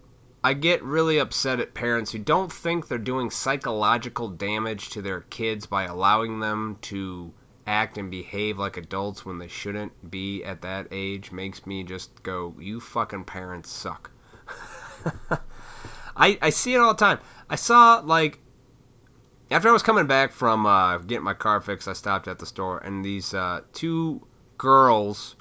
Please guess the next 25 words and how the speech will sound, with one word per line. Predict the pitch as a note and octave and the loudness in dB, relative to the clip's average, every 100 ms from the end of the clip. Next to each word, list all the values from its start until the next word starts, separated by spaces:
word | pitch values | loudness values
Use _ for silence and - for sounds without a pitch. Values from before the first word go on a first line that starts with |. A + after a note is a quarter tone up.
| - | -6
were | G2 | -2
walking | G2 G2+ A2+ A2+ B2 A#2 | -2 2 2 2 0 -6
across, | G#2+ - G#2+ G2+ G2 - - _ _ - A#1+ | -6 0 2 2 0 -4 -14 _ _ -20 -16
uh, | C#2 F#2 | -10 -8
the | F2 | -8
stoplight, | F#2 - A2 G#2 - F2+ F2+ F2 - - - - | -8 0 2 2 0 -4 -4 -6 -12 -20 -20 -16
and | - B2+ D#3+ | -6 -2 0
they | F3 F3+ | 2 2
could | E3 D#3 C3 | 0 -2 0
not | A#2 A2+ A2 G#2+ | 0 2 4 2
have | - G2+ F2+ | 0 -8 -6
been | G2+ F#2+ F#2+ F2+ E2+ F2+ _ _ - _ _ _ _ | -4 -2 -4 -6 -10 -12 _ _ -20 _ _ _ _
older | G#2 G#2 G2+ G#2 G2+ | -2 -2 0 0 0
than | F#2+ F#2+ F#2 F2+ F2+ F2 - _ _ _ _ - - - - | -2 -4 -4 -6 -8 -10 -14 _ _ _ _ -20 -20 -20 -20
twelve, | - - F#2+ E2+ B1 A#1+ - - _ _ _ _ - | -16 -10 -6 -6 -8 -14 -20 -20 _ _ _ _ -18
maybe | F2 E2+ F#2 A#2+ C#3 D3+ | -16 -10 -6 -2 -2 -4
thirteen, | - F3+ F3+ - F#3 G3 G3 F3+ C#3+ | -2 -4 -4 -6 -4 -2 -4 -8 -14
maybe | - - A2 C3 E3 G#3 A3 | -14 -6 -2 0 0 -2 -2
they | A3 G#3+ | -2 -2
were | A3 A3 A3 | 0 0 -2
teenagers, | G#3 G#3+ G#3+ G#3+ G#3 F3+ | -4 -4 -2 -2 -4 -6
but | A#2 G#2 | -6 -4
highly | - C3 D3 D3 | -2 0 0 0
unlikely, | A2+ G#2 F#2+ F2 F2+ F2 | 0 -2 -4 -6 -12 -10
right? | F#2+ G2 G2 | -6 -6 -8